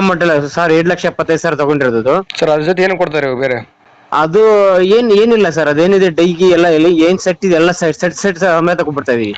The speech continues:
Speaker 2: ಸರ್, ಡೈ ಎಷ್ಟು ಬಂದಿದೆ ಅದಕ್ಕೆ?
Speaker 1: ಡೈ ಎರಡು ಇದೆ ಸರ್.
Speaker 2: ಎರಡು ಇದೆಯಾ?
Speaker 1: ಹ್ಮ್, ಎರಡು ಡೈ ಇದೆ.
Speaker 2: ಹ್ಮ್. ಸರ್, ಅದಕ್ಕೆ ಮತ್ತೆ ಎಲೆಕ್ಟ್ರಿಷಿಯನ್ ಎಲ್ಲ ಸಪರೇಟ್ ಆಗಿ ಮಾಡಿಸ್ಬೇಕಾ, ಇಲ್ಲ ಫುಲ್ ರೆಡಿ ಇದೆಯಾ?
Speaker 1: ಈ ಫುಲ್ ರೆಡಿ ಇದೆ, ಏನ್, ಏನ್ ಮಾಡ್ಸಂಗಿಲ್ಲ, ಫುಲ್ ರನ್ನಿಂಗ್ ಅಲ್ಲಿ ಇದೆ ಇವಾಗ.
Speaker 2: ಸರ್, ಗ್ಯಾರಂಟಿ ವ್ಯಾರಂಟಿ ಎಲ್ಲ ಇದೆಯಾ ಅದಕ್ಕೆ?
Speaker 1: ಗ್ಯಾರಂಟಿ ಇದೆ ಸರ್, ಒಂದ್ ವರ್ಷ ಗ್ಯಾರಂಟಿ ಇದೆ.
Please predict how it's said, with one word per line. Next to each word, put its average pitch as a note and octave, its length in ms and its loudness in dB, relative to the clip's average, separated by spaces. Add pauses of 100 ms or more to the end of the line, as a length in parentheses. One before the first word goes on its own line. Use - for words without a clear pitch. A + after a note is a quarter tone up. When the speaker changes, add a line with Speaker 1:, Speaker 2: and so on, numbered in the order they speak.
Speaker 2:
ಸರ್, D#3 100 -2
ಡೈ D#3+ 200 0 (100)
ಎಷ್ಟು E3 140 -10
ಬಂದಿದೆ E3 280 0
ಅದಕ್ಕೆ? D#3+ 200 0 (480)
Speaker 1:
ಡೈ F#3+ 140 2
ಎರಡು F3+ 140 2
ಇದೆ D#3+ 140 2
ಸರ್. C3+ 180 -2 (520)
Speaker 2:
ಎರಡು D3 180 0
ಇದೆಯಾ? B2 280 2
Speaker 1:
ಹ್ಮ್, A#2 580 -6
ಎರಡು D3 160 -2
ಡೈ D3 100 2 (100)
ಇದೆ. A#2+ 120 -2
Speaker 2:
ಹ್ಮ್. G#2+ 680 -12
ಸರ್, D#3 120 0
ಅದಕ್ಕೆ D#3 160 0
ಮತ್ತೆ D#3+ 220 0
ಎಲೆಕ್ಟ್ರಿಷಿಯನ್ F3 420 -2
ಎಲ್ಲ E3 300 0 (220)
ಸಪರೇಟ್ D#3+ 320 -2
ಆಗಿ D3+ 100 -2
ಮಾಡಿಸ್ಬೇಕಾ, D3 360 0
ಇಲ್ಲ F3 100 2
ಫುಲ್ D3+ 300 0
ರೆಡಿ C#3+ 200 0
ಇದೆಯಾ? A#2 180 -4 (120)
Speaker 1:
ಈ D#3+ 40 2 (380)
ಫುಲ್ A3+ 200 2
ರೆಡಿ F3 220 2
ಇದೆ, C#3 60 -2
ಏನ್, F#3 320 2 (160)
ಏನ್ F3 160 2
ಮಾಡ್ಸಂಗಿಲ್ಲ, D#3 440 -2
ಫುಲ್ F3+ 180 0
ರನ್ನಿಂಗ್ G3 240 2
ಅಲ್ಲಿ D#3+ 140 2
ಇದೆ A#2+ 100 -2
ಇವಾಗ. A#2 200 -4 (220)
Speaker 2:
ಸರ್, D3 120 -2
ಗ್ಯಾರಂಟಿ E3 380 -2
ವ್ಯಾರಂಟಿ D#3+ 300 0
ಎಲ್ಲ D3 100 -2
ಇದೆಯಾ C#3 180 0
ಅದಕ್ಕೆ? B2+ 240 -4 (420)
Speaker 1:
ಗ್ಯಾರಂಟಿ E3 400 0
ಇದೆ D3 120 0
ಸರ್, C3+ 180 -2
ಒಂದ್ C#3+ 180 0
ವರ್ಷ D3 140 -2
ಗ್ಯಾರಂಟಿ C#3 340 -2
ಇದೆ. A#2 120 -8